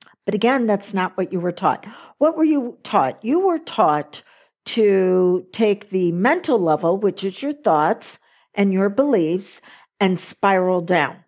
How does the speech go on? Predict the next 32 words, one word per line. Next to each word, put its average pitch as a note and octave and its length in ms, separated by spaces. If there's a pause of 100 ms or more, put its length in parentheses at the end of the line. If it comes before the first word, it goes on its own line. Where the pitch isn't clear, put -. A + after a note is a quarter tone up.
(800)
Uh, E3+ 240
not F#3+ 320
your B3 140
fault, G#3 540 (160)
although F3+ 220
you F3 220
do F3+ 180
have F#3+ 260
to G#3 140
take G3 260
one E3+ 140
hundred F3 320
percent E3+ 400
responsibility F#3 1120 (340)
about F3 360
moving E3+ 320
forward. D3 440 (300)
And F#3 180
the G3 80
reason C#4+ 420
why A#3 120
you G#3 160
were G3 140
taught F3+ 480
to F3+ 120
spiral E3 600
down D#3 560
and E3+ 180
spiral G3 500
down E3+ 400 (100)
into E3+ 340
survival D#3+ 1040